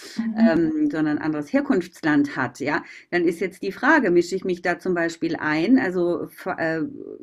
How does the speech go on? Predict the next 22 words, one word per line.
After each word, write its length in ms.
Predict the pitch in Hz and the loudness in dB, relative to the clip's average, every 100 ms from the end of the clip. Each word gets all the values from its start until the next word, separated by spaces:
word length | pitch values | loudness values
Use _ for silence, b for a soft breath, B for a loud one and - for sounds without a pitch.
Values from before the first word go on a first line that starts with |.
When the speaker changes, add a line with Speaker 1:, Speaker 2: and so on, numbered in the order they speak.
| - - 127 110 160 170 | -14 -12 -12 -4 -2 2
Speaker 2:
weise 320 | 170 160 180 | 2 2 2
ich 120 | 220 214 | -2 -2
jetzt 220 | 190 - | -6 -2
jemanden 680 | 185 190 185 185 180 180 180 B B _ | 0 2 0 0 0 -2 -4 B B _
in 180 | 208 202 | 0 0
die 140 | 190 | -2
Schranken, 720 | - - 175 185 185 226 269 - _ - | -4 0 2 2 0 4 4 4 _ -4
ja, 360 | 170 185 302 - B B - | -2 0 -2 -4 B B -6
und 140 | 196 | -4
das 120 | 196 | 0
habe 140 | 226 233 | 0 0
ich 140 | 226 | -2
zum 140 | 233 220 | -4 0
Teil 260 | 220 202 | 2 0
gemacht. 460 | 196 226 302 190 - | 4 6 6 4 0
Also 180 | 180 190 | -2 0
ich 140 | 196 | 0
Speaker 1:
Mhm. 60 | 202 | 4
Speaker 2:
weiß, 240 | 233 294 | 4 4
dass 160 | 226 226 | 0 0
ich, 300 | - 262 - | 0 0 -2
ähm, 360 | 185 208 208 | 0 0 0